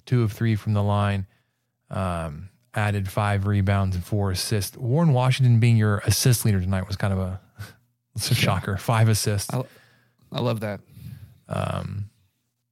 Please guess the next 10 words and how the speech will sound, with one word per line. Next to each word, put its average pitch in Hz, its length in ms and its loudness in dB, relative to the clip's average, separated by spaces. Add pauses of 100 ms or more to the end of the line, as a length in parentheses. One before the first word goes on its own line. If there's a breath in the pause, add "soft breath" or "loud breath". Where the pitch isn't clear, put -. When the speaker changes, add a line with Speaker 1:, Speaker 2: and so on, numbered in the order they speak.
(800)
Speaker 1:
and 98 160 -2
two 117 200 6
blocks. 95 720 -2 (560)
So, - 320 -14 (1500 soft breath)
um, 104 600 2 (300)
in 120 80 -2
terms 143 260 2
of 135 220 4
Oklahoma 139 400 2
State, 139 400 2